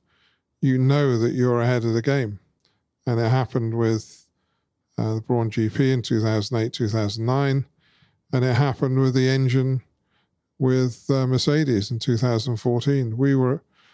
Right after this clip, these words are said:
asking, or Andy Cowell was asking questions of the F I A about the engine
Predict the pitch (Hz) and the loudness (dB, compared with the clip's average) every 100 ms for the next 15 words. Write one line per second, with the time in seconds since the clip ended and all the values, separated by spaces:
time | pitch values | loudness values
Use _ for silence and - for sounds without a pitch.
0 | _ _ - 135 135 - 127 113 120 127 | _ _ -2 0 0 -2 0 2 2 2
1 | 117 143 143 131 113 123 120 - 123 110 | 0 2 2 2 2 2 0 -2 -4 -2
2 | 135 123 - 120 110 117 113 113 113 131 | -2 -2 -2 -2 0 0 2 2 0 0
3 | 127 127 110 117 120 113 127 139 120 117 | 0 0 0 -2 -2 -2 0 -2 -4 -10